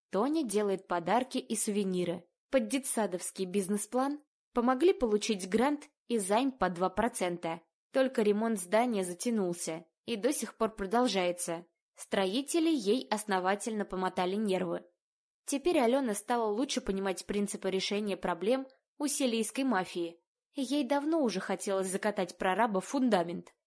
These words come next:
Телефон чихнул. Мама прислала сообщением картинки со своими цветочками, которые ужасно любит фотографировать.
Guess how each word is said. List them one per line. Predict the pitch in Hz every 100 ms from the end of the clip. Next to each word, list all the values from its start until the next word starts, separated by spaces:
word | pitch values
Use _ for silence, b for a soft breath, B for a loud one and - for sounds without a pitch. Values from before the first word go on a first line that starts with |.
| _
Телефон | - 196 180 - 247
чихнул. | 254 240 - 196 175 175 - _
Мама | - 202 285 339
прислала | 240 226 226 220
сообщением | 208 208 190 - 269 226 190
картинки | - 185 - 277 262 180 175 -
со | - 269
своими | 247 233 226 226
цветочками, | - 254 226 180 - 170 165 - _ _ _
которые | - 220 220 208 208
ужасно | 202 190 220 220 202
любит | 185 185 180
фотографировать. | - 214 214 254 208 175 165 160 -